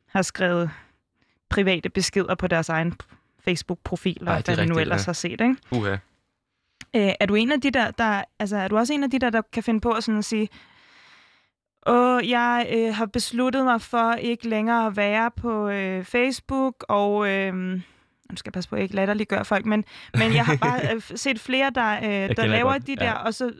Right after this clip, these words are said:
Speaker 1: så vender de tilbage
Speaker 2: Ja.
Speaker 1: ret kort tid efter. Det er i hvert fald min,
Speaker 2: Ja.
Speaker 1: min erfaring. Har du prøvet det?
Speaker 2: Øh,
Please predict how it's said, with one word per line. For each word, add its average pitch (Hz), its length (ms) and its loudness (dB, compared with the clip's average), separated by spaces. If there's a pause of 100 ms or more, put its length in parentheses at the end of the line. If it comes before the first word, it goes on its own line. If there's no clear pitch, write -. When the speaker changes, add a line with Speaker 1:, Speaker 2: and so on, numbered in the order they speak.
Speaker 1:
så 262 140 -4
vender 226 260 2
de 220 160 -4
tilbage 220 760 -2
Speaker 2:
Ja. 214 180 2
Speaker 1:
ret - 140 -4
kort 254 300 0
tid - 220 -10
efter. 185 260 -2
Det 202 60 0
er 247 40 2
i 208 100 0
hvert 202 120 -4
fald 220 100 -4
min, 220 340 -2 (440)
Speaker 2:
Ja. - 80 2
Speaker 1:
min 240 120 -2
erfaring. 214 500 -2 (340)
Har 220 120 -2
du 226 80 -8
prøvet 311 200 -2
det? 370 440 -4
Speaker 2:
Øh, 98 360 2